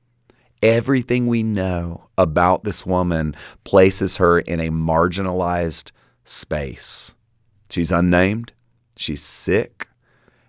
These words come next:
Bleeding, illnesses, and Jews do not mix well. She would have been ceremonially unclean. She's alone, and Jesus heals her.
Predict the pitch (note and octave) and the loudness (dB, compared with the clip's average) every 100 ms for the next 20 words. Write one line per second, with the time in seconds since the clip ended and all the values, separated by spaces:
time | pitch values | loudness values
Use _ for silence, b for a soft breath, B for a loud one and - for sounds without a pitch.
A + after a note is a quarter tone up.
0 | _ - D2 E2+ F#2 G2 A2 A2 A2+ G#2+ | _ -8 -4 0 2 2 2 2 0 -2
1 | - F#2 G2+ G#2+ G2+ G#2 A2+ G#2 - D#2 | 4 6 6 0 -2 -2 -2 -4 -6 -4
2 | D#2 D2+ E2 F#2 G#2+ E2+ E2 D#2 D#2 F#2 | -4 -2 0 0 -2 -4 -4 -2 -2 -2
3 | F2 F2 F2+ - F#2+ G2+ A2+ B B B | -2 -2 -2 0 2 4 2 B B B
4 | - G2 F2 E2+ D#2+ - F2 F2+ F2 F2 | 2 2 2 0 -2 2 2 2 2 -2
5 | F#2+ F#2+ F#2+ - E2 E2+ E2+ - D#2+ F2 | -2 -2 -4 -4 -4 -4 -4 -6 -6 -4
6 | G2 A#2 A2+ - F2+ D#2 C#2+ D2 D2 E2 | -6 -8 -10 -6 -4 -4 -4 -4 -2 0
7 | F#2+ A#2+ C3+ C#3 - _ _ _ - E2+ | 0 -2 -6 -12 -18 _ _ _ -4 -4
8 | D2+ E2 E2 D2+ - - F#2 G#2 C3 - | -2 -4 -4 -6 -8 -4 0 0 -2 -4
9 | B2+ C#3 D3 | -4 -4 -6